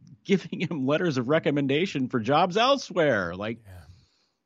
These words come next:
Speaker 1: I mean, for crying out loud, man, like, you, you talk about smoking guns and having blood on the hand, the cliches, the whole thing.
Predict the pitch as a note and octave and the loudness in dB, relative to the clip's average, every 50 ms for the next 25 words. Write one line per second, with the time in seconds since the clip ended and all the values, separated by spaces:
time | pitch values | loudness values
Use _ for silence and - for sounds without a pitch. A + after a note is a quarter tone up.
0 | _ - - E3 F#3+ F#3+ F#3+ D#3 - F#3+ E3+ - - A#3 A#3 A3+ G#3 F3+ E3 D#3+ | _ -12 -4 -2 0 0 0 0 -4 -8 -6 -4 -2 0 0 2 2 2 0 2
1 | G3+ A#3+ C4 B3+ G3+ C#3 B2+ A#2+ G#2+ G2+ G2 G2 G2+ G#2+ G#2+ G2+ - - - _ | 2 2 4 4 4 2 2 0 0 -2 -2 -4 -4 -6 -6 -8 -10 -16 -20 _
2 | _ _ _ _ _ _ _ _ _ - D3 D#3+ D3 C#3 C3 - D3+ C#3 C3+ - | _ _ _ _ _ _ _ _ _ -20 -8 -4 -4 -4 -2 0 0 -2 0 0
3 | G3 G#3+ G3+ G3+ E3 B2+ - - - - F3+ F3 E3 D3 B2+ A#2+ C3 D3 D#3+ E3 | 0 0 2 2 2 2 0 -2 -2 -2 -2 0 0 -2 -2 0 0 0 0 0
4 | B2 A#2 G#2+ B2 B2 G#2 G2+ D#2+ F#2+ B2+ C#3+ D3 C3+ C3+ B2+ C#3 C#3 C3+ A2+ G2 | -2 -2 0 0 -2 -2 -4 -4 -4 -2 -2 -2 -2 -2 -2 0 -2 -2 -4 -6
5 | - - D#3 D#3 - D3+ C#3 C#3 C3 G2+ G#2 A#2+ C#3+ D3+ A#2+ - D3 C#3 G#2 F2+ | -6 -6 -8 -4 -2 -2 -2 -2 -2 -4 -4 -4 -4 -4 -2 0 0 0 0 -2
6 | F2 | -4